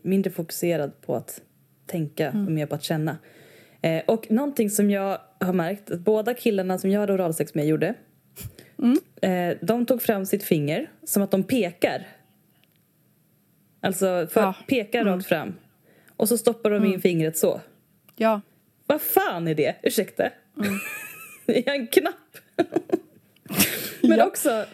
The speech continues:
Speaker 1: ska du, och d-, då böja liksom åt sidan.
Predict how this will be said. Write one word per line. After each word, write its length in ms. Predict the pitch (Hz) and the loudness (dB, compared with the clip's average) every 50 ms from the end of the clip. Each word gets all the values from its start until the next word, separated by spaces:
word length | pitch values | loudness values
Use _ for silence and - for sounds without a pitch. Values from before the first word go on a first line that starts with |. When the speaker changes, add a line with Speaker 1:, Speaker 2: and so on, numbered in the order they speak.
| - - - | -16 -10 -6
Speaker 1:
ska 240 | - - - 311 277 | -4 -2 0 0 0
du, 80 | 277 | 0
och 160 | - - 240 233 | 0 0 -2 -2
d-, 100 | 214 - - | -2 -2 0
då 280 | 226 226 254 254 226 - - | 2 2 2 2 0 -4 -8
böja 440 | - - - 233 302 339 277 254 233 | -4 0 2 4 4 4 4 2 0
liksom 220 | 233 226 - 214 | 0 -2 0 0
åt 80 | 202 208 | 0 0
sidan. 720 | - - 320 330 285 214 196 185 214 339 254 170 165 190 | 2 2 4 4 4 2 2 2 0 0 0 -2 -4 -8